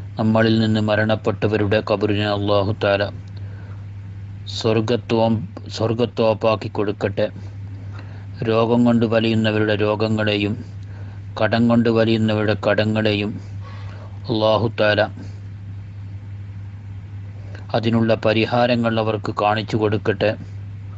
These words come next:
സന്താനങ്ങളില്ലാതെ വിഷമിക്കുന്ന ഒരുപാട് വ്യക്തികൾ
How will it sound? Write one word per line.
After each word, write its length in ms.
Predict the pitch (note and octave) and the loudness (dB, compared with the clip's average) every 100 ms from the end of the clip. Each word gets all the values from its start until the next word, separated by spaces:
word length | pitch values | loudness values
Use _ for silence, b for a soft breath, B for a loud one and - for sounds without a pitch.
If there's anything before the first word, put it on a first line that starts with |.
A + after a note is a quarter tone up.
| - - - - - - - - - - - - - - | -12 -12 -12 -12 -12 -12 -12 -12 -12 -12 -12 -12 -12 -10
സന്താനങ്ങളില്ലാതെ 1160 | - A2+ A#2 A#2+ B2 A#2+ A#2+ A#2 A#2 A2+ A2+ A2+ | -4 0 2 2 2 2 2 4 4 4 4 4
വിഷമിക്കുന്ന 640 | G#2+ G#2 A2+ A2+ G#2 A2 G#2 - | 2 0 0 0 0 0 0 -2
ഒരുപാട് 600 | - A#2 G#2+ A2+ A#2 A#2 A2+ | -2 0 2 4 4 4 2
വ്യക്തികൾ 520 | A2 - - A2 | 0 0 -2 0